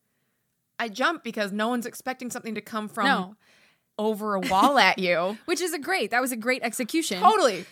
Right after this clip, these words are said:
Speaker 2: But everything else of that house was really lackluster.
Speaker 1: Yeah.
Speaker 2: And of course it got other people, which is fine.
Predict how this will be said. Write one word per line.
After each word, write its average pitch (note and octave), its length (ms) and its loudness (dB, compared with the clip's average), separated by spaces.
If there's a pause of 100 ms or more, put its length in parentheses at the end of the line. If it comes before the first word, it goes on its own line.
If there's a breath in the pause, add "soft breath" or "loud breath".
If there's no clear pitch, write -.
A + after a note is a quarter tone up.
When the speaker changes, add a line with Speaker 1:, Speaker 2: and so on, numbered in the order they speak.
(120)
Speaker 2:
But B3 180 -2
everything B3 400 -4
else A3 220 -6
of G3 80 -12
that F#3+ 160 -8
house G3 500 -4
was F3+ 280 -12
really F#3 280 -8
lackluster. G3+ 600 -4
Speaker 1:
Yeah. B3 140 0
Speaker 2:
And C4+ 80 2
of C4 80 -4
course E4 260 -4
it A#3 100 -12
got G#3 240 -2
other F#3+ 200 -8
people, D#3 480 -14 (200 soft breath)
which C#4 160 -8
is A#3+ 140 -8
fine. G2+ 480 -14